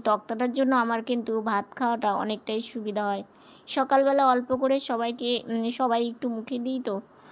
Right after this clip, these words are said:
বলতে আমি, আহ, আমি বেশি একটু সকালে, উম, একটু খেয়ে নিই ভাত, না হলে না আমার শরীর খুব দুর্বল তো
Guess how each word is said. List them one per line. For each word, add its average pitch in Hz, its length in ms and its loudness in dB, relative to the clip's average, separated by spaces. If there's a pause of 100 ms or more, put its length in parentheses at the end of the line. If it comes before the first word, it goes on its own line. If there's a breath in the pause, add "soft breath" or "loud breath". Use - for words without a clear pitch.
(220 loud breath)
বলতে 247 220 4
আমি, 240 520 2
আহ, 214 460 2
আমি 233 280 4
বেশি 240 540 -2
একটু 220 360 -4 (340 loud breath)
সকালে, 220 460 2 (120)
উম, 220 300 -4
একটু 220 260 -4
খেয়ে 247 280 2
নিই 208 180 -2
ভাত, 226 260 -2 (420 loud breath)
না 220 180 4
হলে 240 220 2
না 269 140 2
আমার 220 300 -2
শরীর 226 460 -4
খুব 247 320 -4
দুর্বল 226 540 0
তো 247 240 0